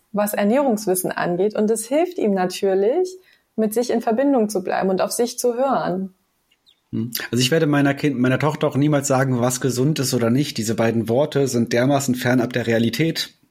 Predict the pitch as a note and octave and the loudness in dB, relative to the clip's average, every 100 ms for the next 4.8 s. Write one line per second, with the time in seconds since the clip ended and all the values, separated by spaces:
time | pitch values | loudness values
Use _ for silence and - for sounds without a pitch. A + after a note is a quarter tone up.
0 | _ _ _ - - A#2+ B2 B2 - - | _ _ _ -8 0 2 2 0 -4 -4
1 | B2 - B2+ B2 B2 B2+ A#2+ B2 D3+ - | -4 0 0 0 -2 -2 0 0 0 0
2 | E3+ - G#2 G#2 G#2+ A2+ B2 B2 - C#3 | -2 0 -2 0 0 2 2 0 0 -2
3 | - B2 - - G3 F3+ F3+ G#3 - - | 0 -2 -2 0 0 2 0 -4 -8 -20
4 | _ _ _ - A#2 B2 B2 | _ _ _ -2 2 2 2